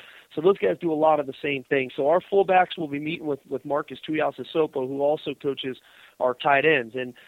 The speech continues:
I think both Jaleel and Soma are very versatile players. They're athletic. They have good hands. They can run the ball. They can catch the ball. They're obviously both very physical guys, and, uh, we're gonna rely on both those guys to have a big impact on this football team in the fall.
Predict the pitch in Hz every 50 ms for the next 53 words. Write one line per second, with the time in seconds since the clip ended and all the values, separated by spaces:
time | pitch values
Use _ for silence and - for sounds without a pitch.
0 | _ _ - - 135 151 143 - 131 147 165 180 180 - - 170 160 160 165 165
1 | 170 165 165 156 143 143 147 147 - - - 151 151 156 165 165 156 117 123 127
2 | 131 147 147 135 117 120 135 151 151 - - 151 143 139 - 151 143 143 143 156
3 | 156 156 - - 123 117 117 117 117 - - 135 147 151 156 170 - - 139 123
4 | 117 113 123 139 131 120 - - 147 156 160 165 165 170 156 - _ 143 127 -
5 | 127 110 113 131 147 160 170 165 147 143 156 151 156 151 143 131 120 117 113 -
6 | - 165 170 - - 151 139 147 147 147 151 151 - _ _ _ _ _ - 131
7 | 117 92 147 160 175 165 - - 147 135 131 151 151 131 113 113 127 151 165 160
8 | 147 135 - - 170 165 147 160 156 - 151 147 139 123 139 135 139 139 143 143
9 | 147 147 135 139 131 120 - - - _ _ _ _ 123 127 127 120 123 143 151
10 | 151 165 160 156 151 147 139 143 147 160 160 156 143 127 135 147 160 - - 151
11 | 139 123 - 139 131 135 131 127 - 135 135 139 135 127 120 120 135 135 131 143
12 | 143 - 156 143 123 117 - - 120 120 120 117 - - 143 143 - 139 131 123
13 | - - 131 123 120 113 - - 123 120 113 110 -